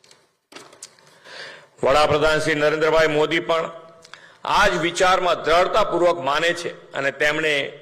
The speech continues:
નવયુવાનોને રાષ્ટ્ર નિર્માણ માટે રાજનીતિમાં જોડાવા માય યુવા ભારત પ્લેટફોર્મ પણ શરૂ કર્યું છે. રાજ્યની યુવા શક્તિને રાષ્ટ્રપ્રેમની પ્રેરણા મળે તો જ રાષ્ટ્રહિત પ્રથમની ભાવનાવાળી એક નવી યુવા પેઢી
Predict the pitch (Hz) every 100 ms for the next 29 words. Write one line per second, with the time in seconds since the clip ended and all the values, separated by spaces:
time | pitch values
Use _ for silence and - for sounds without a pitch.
0 | - - _ - 127 190 196 175 175 185
1 | 180 127 - - - - - - - 113
2 | 147 185 175 185 175 160 156 180 180 160
3 | 156 165 147 147 160 160 165 170 160 156
4 | 131 139 151 131 107 - - - - -
5 | _ 113 131 170 180 151 160 160 151 123
6 | 147 156 - 143 143 147 143 147 139 127
7 | 131 127 117 127 - - - _ _ -
8 | - - - - 131 151 143 165 165 165
9 | 170 160 165 - 175 170 170 - - -
10 | - - - 127 151 180 175 190 170 170
11 | 175 175 160 160 170 180 180 175 190 -
12 | - - - - - _ _ _ - 185
13 | 226 214 175 175 170 190 160 170 175 156
14 | 151 170 170 147 127 139 147 156 147 147
15 | 147 143 143 139 180 214 160 160 - 143
16 | 143 120